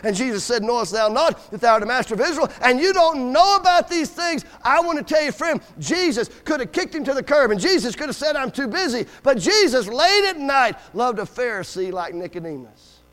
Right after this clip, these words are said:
One of my favorite stories is in John chapter four. There's a woman, she's been married five times. She's living in an adulterous affair. Hey, she's given up on men. She's given up on marriage.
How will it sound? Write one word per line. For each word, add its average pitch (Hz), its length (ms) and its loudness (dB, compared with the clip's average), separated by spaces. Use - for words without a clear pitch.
One 226 140 0
of 220 80 2
my 196 60 2
favorite 240 340 -2
stories 143 500 -8
is 196 160 -2
in 208 100 2
John 240 300 -2
chapter 214 320 -4
four. 160 300 -10
There's 294 200 6
a 262 40 -2
woman, 285 220 0
she's 294 200 -4
been 269 120 -6
married 247 220 -4
five 220 320 -4
times. 175 480 -12
She's 254 240 0
living 330 300 -2
in 277 100 0
an 254 120 -2
adulterous 254 480 0
affair. 226 380 -2
Hey, 277 200 4
she's 285 240 -2
given 339 260 -2
up 320 200 0
on 262 180 0
men. 339 220 -2
She's 233 240 -4
given 349 240 -2
up 311 160 0
on 254 180 -2
marriage. 320 300 4